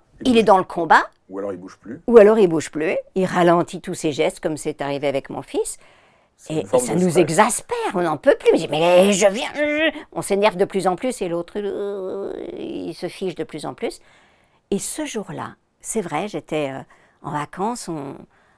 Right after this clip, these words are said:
Speaker 2: on était, on cherchait, euh, sur, euh, la rade, là, le, le bateau, on, on était en retard, donc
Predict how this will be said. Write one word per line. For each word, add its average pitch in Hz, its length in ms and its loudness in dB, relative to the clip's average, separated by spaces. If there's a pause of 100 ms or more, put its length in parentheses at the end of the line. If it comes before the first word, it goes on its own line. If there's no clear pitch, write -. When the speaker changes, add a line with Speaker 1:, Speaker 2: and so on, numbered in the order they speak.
Speaker 2:
on 151 180 -6
était, 151 400 -4
on 135 120 -8
cherchait, 175 560 -4
euh, 131 160 -6
sur, 139 320 -10
euh, 135 260 -6
la 127 160 -8
rade, 165 360 -6
là, 139 340 -6
le, 131 220 -10
le 135 100 -6
bateau, 214 580 -2
on, 139 340 -10 (300)
on 143 80 -12
était - 200 -16
en - 40 -14
retard, 254 460 -2
donc 156 180 -12